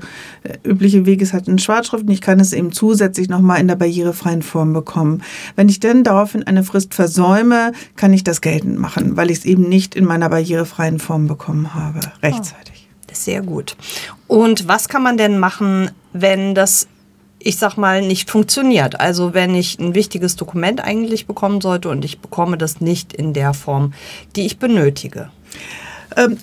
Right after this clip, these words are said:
Speaker 1: gut, dann kann ich es nochmal wieder anmahnen. Wenn das auch nicht funktioniert, dann gibt es Gott sei Dank ja jetzt seit Anfang diesen Jahres die Möglichkeit, dann die Beschwerde,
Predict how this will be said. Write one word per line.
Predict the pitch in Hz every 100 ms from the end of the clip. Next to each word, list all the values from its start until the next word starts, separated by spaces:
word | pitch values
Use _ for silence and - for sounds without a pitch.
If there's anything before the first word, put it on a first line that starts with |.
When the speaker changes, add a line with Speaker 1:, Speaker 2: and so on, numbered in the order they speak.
| -
Speaker 1:
gut, | 202
dann | 185
kann | 208
ich | 202
es | 202
nochmal | 202
wieder | 190 185 180
anmahnen. | 196 214 233 247 277 339 294
Wenn | 208 214 208
das | 202 196
auch | 175
nicht | 196 240
funktioniert, | - 254 262 254 269 269 277
dann | 208 208
gibt | 208
es | 208 -
Gott | 190 185
sei | 208
Dank | 185 190 220
ja | 214 208
jetzt | 208 196 190
seit | 190 185
Anfang | 185 185 196
diesen | 185 185 196
Jahres | 185 170 180 196
die | 202
Möglichkeit, | 180 175 190 190 - 190 190 -
dann | 185 175 180
die | 185
Beschwerde, | 190 185 185 170 175 175